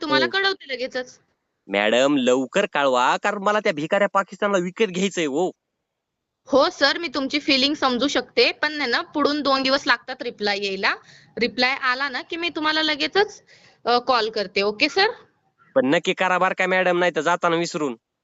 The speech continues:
Speaker 1: सर, मी नाही विसरत, तो माझा जॉब आहे, मी तुम्हाला नक्कीच कळवेल.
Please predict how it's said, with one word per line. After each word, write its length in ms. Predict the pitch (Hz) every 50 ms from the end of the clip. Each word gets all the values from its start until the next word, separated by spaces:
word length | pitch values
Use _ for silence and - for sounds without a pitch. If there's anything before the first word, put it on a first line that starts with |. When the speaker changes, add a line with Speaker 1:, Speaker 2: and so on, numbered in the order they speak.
| _ _ _ _ _ _ _ _ _ _ _ _ _ _ _ _ _ _ _ _ _
Speaker 1:
सर, 200 | - - 330 339
मी 140 | 359 359 359
नाही 220 | 349 330 330 349
विसरत, 360 | 349 349 294 - 277 247 262 294 - -
तो 100 | 302 285
माझा 260 | 277 285 269 277 285
जॉब 320 | 247 254 277 254 247 214 214
आहे, 140 | 226 247
मी 120 | 277 269 247
तुम्हाला 280 | - 262 254 254 277
नक्कीच 400 | 277 269 262 - - 285 285 -
कळवेल. 420 | - 254 220 196 185 175 165 147